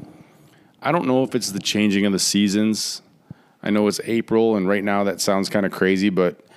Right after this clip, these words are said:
I mean, like, in Michigan, where I'm from, it has been really confusing. It's, like, gray, or you'll get a beautiful sunny day where it's, like, just immaculate. Like, you're sweating in a t-shirt out back, and then the next day it's, like, thirty.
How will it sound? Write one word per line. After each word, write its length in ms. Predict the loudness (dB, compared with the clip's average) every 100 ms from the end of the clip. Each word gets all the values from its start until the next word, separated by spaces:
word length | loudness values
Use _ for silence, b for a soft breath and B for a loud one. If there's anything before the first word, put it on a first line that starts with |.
| B B
I 60 | -2
mean, 260 | 0 2 0
like, 300 | -2 -2 -2
in 160 | 0
Michigan, 400 | 0 0 0 0
where 120 | 0
I'm 200 | 0 -2
from, 320 | 0 0 0 -2
it 140 | -2
has 200 | -2 -2
been 500 | -2 -2 -2 -2 -6
really 340 | -4 -2 -2 -2
confusing. 840 | -4 -8 -6 -6 -6 -6 -8 -10 -14
It's, 180 | -12 -4
like, 460 | -2 -2 -6 -16 -10
gray, 580 | -2 0 2 0 -2 -8 b b b b -10
or 260 | -4 -2
you'll 160 | 0 -2
get 460 | -2 -2 -2 -4 -12 -8
a 100 | -8
beautiful 540 | -4 -2 0 -2 -4
sunny 380 | -2 -2 -2 -2
day 320 | 0 0 0
where 280 | 0 -2 -4
it's, 200 | -4 -4
like, 420 | -4 -4 -8 -16 B B B B B B
just 200 | -10 -4
immaculate. 480 | -2 0 -2 -4 -4
Like, 280 | -4 -4 -12 _ _ _ _ _ _ _ _
you're 120 | -6
sweating 500 | -2 0 2 2 2
in 120 | 0 -4
a 40 |
t-shirt 540 | -4 -4 -4 -6 -8 -6
out 200 | -6 -4
back, 260 | -4 -4
and 100 | -4
then 100 | -2
the 40 | 0
next 240 | 0 -2
day 140 | 0 -2
it's, 120 | -2
like, 180 | -8 -4
thirty. 380 | -6 -6 -12